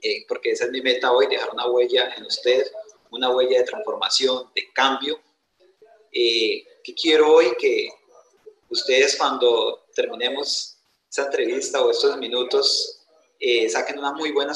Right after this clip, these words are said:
conclusión para sus vidas y que la pongan, en fin, que no sea solo la conclusión y, y que solo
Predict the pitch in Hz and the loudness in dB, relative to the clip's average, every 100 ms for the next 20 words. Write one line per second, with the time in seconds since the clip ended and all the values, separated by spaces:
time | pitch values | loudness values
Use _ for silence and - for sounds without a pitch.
0 | - 135 - - 135 131 - 143 - - | -8 -10 -8 -4 -4 -4 -2 -2 -4 -6
1 | 123 143 165 - - _ _ _ _ _ | -4 0 0 0 -14 _ _ _ _ _
2 | - - 123 107 - 147 185 143 123 113 | -20 -4 -2 0 -2 -4 -2 -2 -4 -10
3 | 127 123 113 117 139 151 151 156 160 156 | -8 -6 -6 -4 0 0 2 0 0 -4
4 | - 123 - 151 147 135 - 123 127 - | -8 -6 0 0 -2 -6 -12 -12 -12 -12
5 | - 135 | -6 -2